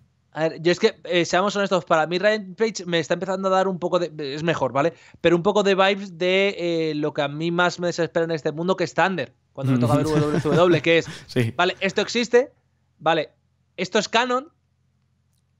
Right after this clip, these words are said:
Speaker 2: Pero no es canon.
Speaker 1: pero partiendo de la base de que esto existe y esto es canon, es que no va a, va a avanzar nada.
Speaker 2: Ujú.
Speaker 1: Es un poco los SmackDowns originales que eran:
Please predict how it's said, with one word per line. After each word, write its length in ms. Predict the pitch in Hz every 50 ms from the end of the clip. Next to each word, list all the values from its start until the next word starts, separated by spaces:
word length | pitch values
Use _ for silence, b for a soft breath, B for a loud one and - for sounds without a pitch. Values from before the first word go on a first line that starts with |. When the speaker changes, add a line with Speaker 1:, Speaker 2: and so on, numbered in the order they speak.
| _ _ _
Speaker 2:
Pero 140 | - 123 117
no 80 | 120 113
es 60 | -
canon. 120 | - 104
Speaker 1:
pero 140 | 180 185 -
partiendo 240 | 170 170 185 233 247
de 60 | 240
la 40 | 226 254
base 140 | 262 - 202
de 60 | 185
que 60 | 175 202
esto 120 | 196 226
existe 300 | 202 - 254 220 220 185 156
y 40 | 180
esto 120 | 185 -
es 80 | 214 -
canon, 320 | - 220 220 269 285 277 -
es 120 | - -
que 100 | - 240
no 180 | 233 220 233 226
va 120 | 233 214
a, 40 | 208 160 165 - - -
va 140 | 196 185 180
a 20 |
avanzar 320 | 180 175 - 190 170 151 156
nada. 360 | 185 254 285 262 143 - - -
Speaker 2:
Ujú. 180 | 135 131 117 123
Speaker 1:
Es 80 | 135
un 80 | 240 208
poco 180 | 196 262 262 277
los 100 | 262 208
SmackDowns 480 | 214 196 190 208 214 190 247 247 233 226
originales 560 | 240 233 - - 214 226 240 262 277 269 -
que 80 | - 233
eran: 240 | 226 185 147 127